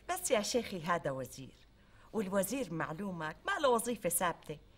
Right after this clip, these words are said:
يعني يوم بتلاقيه فوق الريح والدنيا ضحكانت له، ويوم بتلاقيه تحت خط الصفر. ومنخاف هلا نعطيه البنت من هون، تقوم تتغير الوزارة من هون،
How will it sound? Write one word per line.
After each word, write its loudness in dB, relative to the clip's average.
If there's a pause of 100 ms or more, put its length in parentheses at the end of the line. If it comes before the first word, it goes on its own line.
(180)
يعني -2
يوم 2
بتلاقيه 0
فوق -2
الريح -4
والدنيا -2
ضحكانت -4
له، -10 (280)
ويوم 8
بتلاقيه 2
تحت 2
خط 0
الصفر. -4 (480)
ومنخاف 0
هلا 0
نعطيه 2
البنت -4
من 0
هون، -6 (280)
تقوم 0
تتغير 2
الوزارة -2
من -8
هون، -8